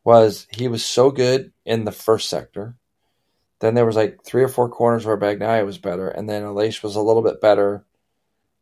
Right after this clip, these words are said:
you know, going into the S's, you know, like Maggots and all those, uh, the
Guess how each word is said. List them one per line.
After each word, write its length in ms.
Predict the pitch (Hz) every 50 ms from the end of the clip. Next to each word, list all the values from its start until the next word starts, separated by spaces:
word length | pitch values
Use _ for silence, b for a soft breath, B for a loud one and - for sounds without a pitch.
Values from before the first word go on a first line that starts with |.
| _ _
you 120 | - 104 107
know, 260 | 98 95 95 - - _ _ _ _ -
going 400 | - 113 113 113 107 104 - -
into 540 | - 113 113 110 - - 110 107 104 101 101
the 160 | 95 - - 92
S's, 540 | 104 101 - - 101 101 90 - - - - -
you 40 |
know, 140 | 98 101 95
like 240 | 98 87 - - -
Maggots 480 | 87 101 101 101 95 104 85 - - -
and 80 | 101 92
all 120 | 92 92
those, 340 | 95 107 107 101 92 - - _ _ -
uh, 200 | - 107 90 58 - -
the 260 | - - 87 - -